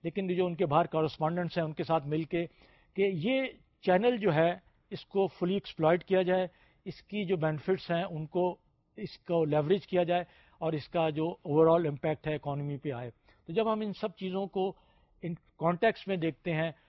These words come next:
تو پھر یہ چیز سامنے آتی ہے کہ جو بی او پی کے اندر جو پوٹینشل ہے، اس کو نظر انداز کرنا صرف وہی ہے کہ آپ یہ سمجھ لیں کہ آپ نے جس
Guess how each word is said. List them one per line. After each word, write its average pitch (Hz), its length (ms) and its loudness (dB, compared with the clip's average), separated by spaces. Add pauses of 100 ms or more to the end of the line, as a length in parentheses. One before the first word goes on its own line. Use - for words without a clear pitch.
(120)
تو 160 60 -10
پھر 175 140 -4
یہ 175 220 2 (580)
چیز 170 200 -4
سامنے 156 260 0
آتی 151 320 -2
ہے 156 140 -2 (520)
کہ 190 300 6 (120)
جو 147 160 -2
بی 147 180 0
او 196 80 8
پی 185 260 -2
کے 185 280 -6
اندر 156 240 -2
جو 160 140 -2
پوٹینشل 151 520 -2
ہے، 156 160 0 (340)
اس 147 160 -8
کو 160 160 0
نظر 151 260 2
انداز 147 440 2
کرنا 143 380 -2 (380)
صرف 151 140 -6
وہی 160 240 4
ہے 156 120 2
کہ 165 280 -8
آپ 147 220 -2 (500)
یہ 151 120 -2
سمجھ 156 340 -2
لیں 156 180 -4
کہ 147 200 -12
آپ 143 320 -4
نے 151 240 -6 (380)
جس 139 220 -2